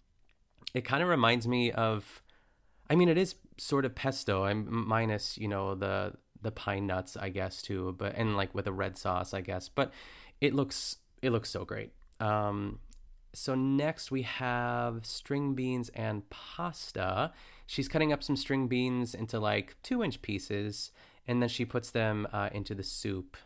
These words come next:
Did I miss the, um, oh, I guess maybe not. Did she dump in the chicken stock yet? I don't know why I missed that.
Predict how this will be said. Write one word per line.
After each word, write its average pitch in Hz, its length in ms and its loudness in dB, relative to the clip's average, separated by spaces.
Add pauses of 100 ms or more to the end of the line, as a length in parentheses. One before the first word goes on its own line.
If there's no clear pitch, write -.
(120)
Did 160 120 -6
I 247 120 -4
miss 226 300 -2
the, 180 280 0
um, 131 460 0 (2000)
oh, 135 120 0
I 143 80 2
guess 151 220 -2
maybe 147 280 2
not. 131 240 2
Did 127 100 2
she - 160 -2
dump 190 260 -10
in 180 100 -4
the 165 80 -2
chicken 160 300 -6
stock 165 400 -6
yet? 170 220 -2
I 147 60 -8
don't 180 100 -10
know 190 80 -2
why 151 240 0
I - 20 -2
missed 143 280 -4
that. - 200 -4